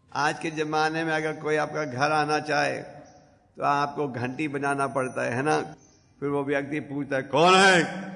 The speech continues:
और आप अपना नाम बता दिया तो वो नहीं चाहता आप अंदर आओ, तो वो जवाब ही नहीं देता, है ना? जैसे आपके cell phones में आप देख लेते हो कौन phone कर रहा है, तो अगर किसका आपने कर्जा देना है और वो phone कर रहा है आपको पैसा लौटाओ,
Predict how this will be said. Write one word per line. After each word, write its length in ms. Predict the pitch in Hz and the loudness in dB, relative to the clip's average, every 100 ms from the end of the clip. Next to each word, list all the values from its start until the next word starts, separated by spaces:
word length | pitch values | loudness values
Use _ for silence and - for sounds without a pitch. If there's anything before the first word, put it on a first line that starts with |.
| - - - - - - - - | -14 -18 -20 -20 -20 -20 -16 -8
और 120 | 127 | -4
आप 240 | 139 147 | 0 -2
अपना 180 | 139 139 | -2 -4
नाम 320 | 135 139 143 | -2 0 0
बता 280 | 139 143 143 | -2 0 0
दिया 180 | 139 139 | 0 -2
तो 140 | 139 | -2
वो 120 | 135 | -2
नहीं 220 | 131 135 143 | -2 -4 -2
चाहता 280 | 143 143 | -2 0
आप 100 | 143 | -2
अंदर 260 | 139 143 143 | -4 -4 0
आओ, 140 | 139 | 0
तो 120 | 131 127 | -2 -4
वो 80 | |
जवाब 360 | 120 123 123 131 | -4 -2 -2 -4
ही 60 | 135 | -6
नहीं 140 | 135 | -6
देता, 260 | 131 120 135 | -8 -8 -12
है 100 | 139 | -12
ना? 100 | - - - _ - - | -14 -20 -20 _ -20 -14
जैसे 180 | 120 117 | -10 -4
आपके 300 | 131 131 139 | -4 -4 -8
cell 300 | 120 135 131 | -6 -4 -4
phones 320 | 123 131 131 120 | -4 -4 -4 -4
में 440 | 135 127 110 - - - _ - - | -4 -4 -6 -14 -20 -20 _ -20 -10
आप 100 | 127 | -8
देख 260 | 123 135 131 | -4 -4 -2
लेते 240 | 139 135 | -2 -2
हो 60 | 127 | -2
कौन 280 | 131 131 | -2 -4
phone 280 | 123 131 131 | -4 -4 -4
कर 180 | 127 127 | -4 -4
रहा 180 | 123 117 | -2 -2
है, 120 | 110 - - - _ _ _ _ | -4 -10 -20 -20 _ _ _ _
तो 80 | 131 | -6
अगर 260 | 127 131 | -2 -2
किसका 360 | 123 139 - 139 | -2 -6 -4 -2
आपने 180 | 127 131 | -2 -4
कर्जा 420 | 117 123 135 135 | -2 -2 0 0
देना 360 | 123 123 135 135 | 0 -2 0 -2
है 320 | 120 98 - - - - - - | -2 -8 -16 -20 -20 -20 -20 -6
और 280 | 123 123 117 | -2 0 0
वो 280 | 131 135 135 | 0 0 0
phone 260 | 135 139 123 | -2 -2 0
कर 100 | 139 | 0
रहा 160 | 143 139 | 2 0
है 40 | |
आपको 140 | 135 | 0
पैसा 340 | - 131 127 139 | -2 -4 0 0
लौटाओ, 500 | 131 127 135 135 | 0 0 0 2